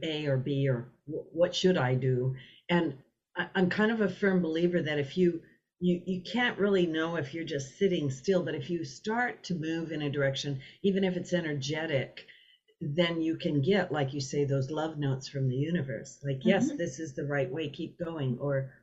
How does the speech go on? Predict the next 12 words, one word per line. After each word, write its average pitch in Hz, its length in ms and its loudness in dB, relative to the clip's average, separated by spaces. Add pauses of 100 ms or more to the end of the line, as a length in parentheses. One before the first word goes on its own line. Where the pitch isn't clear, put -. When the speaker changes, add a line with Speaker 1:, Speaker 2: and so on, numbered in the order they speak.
(160)
Speaker 1:
"Mm, 160 260 -8
adjust 151 440 -4
your 143 100 -2
path 143 420 -8
just 147 280 -8
a 139 40 -6
little 143 220 -2
bit 135 200 -4
and 135 120 -2
do 131 140 0
this." 131 500 -2 (720)
Speaker 2:
Absolutely. 226 840 2